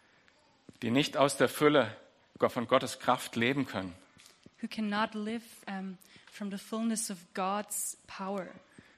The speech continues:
Speaker 1: Weil nicht die Gnade wirksam ist, sondern Selbstgerechtigkeit.
Speaker 2: Because not grace is, um, working, but, um, feeling good about yourself and justifying what you do.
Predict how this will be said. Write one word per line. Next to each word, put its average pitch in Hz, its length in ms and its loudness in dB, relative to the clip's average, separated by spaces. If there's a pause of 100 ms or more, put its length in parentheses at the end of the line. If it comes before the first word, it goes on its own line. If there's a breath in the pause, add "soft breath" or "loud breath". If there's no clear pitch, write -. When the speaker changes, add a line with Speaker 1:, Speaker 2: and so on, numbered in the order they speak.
Speaker 1:
Weil 120 320 6
nicht 147 240 0
die 127 80 -2
Gnade 143 440 6
wirksam 117 500 2
ist, 123 220 -2
sondern 110 260 0
Selbstgerechtigkeit. 92 1040 -4 (280)
Speaker 2:
Because 220 280 -4
not 226 180 0 (260)
grace 220 500 -4
is, 226 400 -4 (420 loud breath)
um, 208 420 -4 (720)
working, 226 560 -2
but, 202 320 -4
um, 196 360 -4 (420 loud breath)
feeling 214 520 -2
good 214 140 -2
about 208 320 -4
yourself 196 520 -6 (160)
and 185 260 -10 (500)
justifying 208 560 -6
what 185 140 -8
you 185 80 -10
do. 190 240 -10